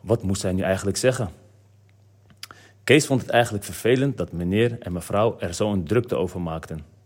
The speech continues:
Eddy zou hem immers toch ook geholpen hebben? En Kees zei het. "Och,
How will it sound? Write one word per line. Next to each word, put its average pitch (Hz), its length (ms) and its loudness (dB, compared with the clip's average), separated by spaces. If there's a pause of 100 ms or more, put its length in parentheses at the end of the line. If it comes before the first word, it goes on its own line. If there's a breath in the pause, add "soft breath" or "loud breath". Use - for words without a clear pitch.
(880 soft breath)
Eddy 151 240 6
zou 113 240 6
hem 95 120 2
immers 110 360 0 (120)
toch - 180 -6
ook 101 140 2
geholpen 85 320 -2
hebben? 85 260 -4 (560)
En - 180 -8
Kees 117 260 6
zei 127 220 8
het. - 280 -8 (540 soft breath)
"Och, - 300 4